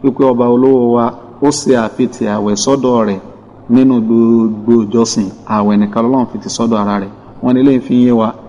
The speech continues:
wípé àwẹ̀ gbígbà, nǹkan tó ṣe pàtàkì níwájú Ọlọ́run Ọba Subhanahu wa Ta'ala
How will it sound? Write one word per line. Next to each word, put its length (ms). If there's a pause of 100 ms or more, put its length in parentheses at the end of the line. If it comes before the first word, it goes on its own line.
wípé 240
àwẹ̀ 340
gbígbà, 300 (460)
nǹkan 280
tó 80
ṣe 160
pàtàkì 480
níwájú 420
Ọlọ́run 240
Ọba 280 (200)
Subhanahu 600
wa 80
Ta'ala 520